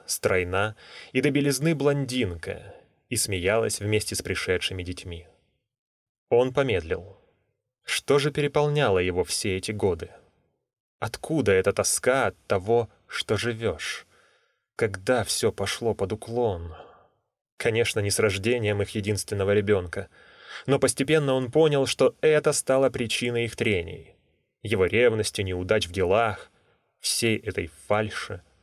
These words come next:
Почему бы не повернуться, не собрать чемодан и просто-напросто не уехать? Нет, он не может этого сделать, пока не причинит Луизе столько же боли,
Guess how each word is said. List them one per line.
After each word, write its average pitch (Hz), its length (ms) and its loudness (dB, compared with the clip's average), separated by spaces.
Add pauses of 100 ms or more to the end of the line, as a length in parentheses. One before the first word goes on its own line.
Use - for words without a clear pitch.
(300)
Почему 117 440 0
бы 135 140 2
не 120 100 -2
повернуться, 113 800 2
не 113 100 0
собрать 127 400 2
чемодан 110 580 2
и 120 40 2
просто-напросто 139 840 0
не 135 140 -4
уехать? 143 800 -4 (1000)
Нет, 98 800 -8 (560)
он 151 160 4
не 156 80 6
может 131 340 4
этого 107 260 6
сделать, 95 480 0
пока 107 220 2
не 107 120 0
причинит 110 460 -4
Луизе 107 400 2
столько 98 540 2
же 87 140 0
боли, 123 420 4